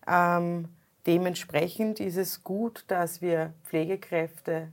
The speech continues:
haben, die im tertiären Bildungssektor ausgebildet sind. Denn es kommt definitiv, und das zeigen auch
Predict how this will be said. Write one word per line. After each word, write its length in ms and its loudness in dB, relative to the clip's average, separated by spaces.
haben, 480 0
die 320 -2
im 140 -8
tertiären 500 -2
Bildungssektor 880 -6
ausgebildet 760 -6
sind. 440 -6
Denn 220 4
es 180 -4
kommt 400 -8
definitiv, 800 -4
und 160 -6
das 220 -6
zeigen 360 0
auch 200 -6